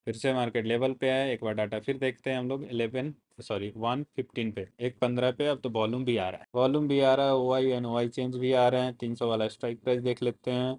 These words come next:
थोड़ा सा बुलिश हुआ था, फिर फ्लैट हो रहा है, ये थोड़ा डाउटफुल, डाउट क्रिएट कर रहा है, लेकिन रेजिस्टेंस की शिफ्टिंग हुई है, सपोर्ट नीचे ही स्ट्रॉन्ग बनने वाला है,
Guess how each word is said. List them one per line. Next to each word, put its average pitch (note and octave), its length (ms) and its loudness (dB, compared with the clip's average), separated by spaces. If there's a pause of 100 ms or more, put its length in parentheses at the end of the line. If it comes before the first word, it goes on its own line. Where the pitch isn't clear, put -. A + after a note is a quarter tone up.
(140)
थोड़ा B2 180 6
सा B2 100 2
बुलिश B2+ 320 -2
हुआ C#3 160 4
था, C#3+ 180 0
फिर C3 200 -4
फ्लैट A#2 320 0
हो A#2 100 0
रहा A#2 180 2
है, A#2 100 -4 (120)
ये C3+ 220 4
थोड़ा C3+ 260 2
डाउटफुल, A#2+ 480 2
डाउट B2 240 2
क्रिएट B2 360 2
कर C3 200 2
रहा C3+ 180 4
है, D3+ 160 0 (140)
लेकिन A#2+ 600 2 (120)
रेजिस्टेंस A#2+ 580 2
की B2 120 -2
शिफ्टिंग C3+ 460 -2
हुई C3+ 160 0
है, D#3 160 0
सपोर्ट B2+ 540 -2
नीचे A#2+ 320 -2
ही C#3 200 -2
स्ट्रॉन्ग B2 340 -4
बनने B2 240 -2
वाला B2 240 2
है, E3+ 140 -2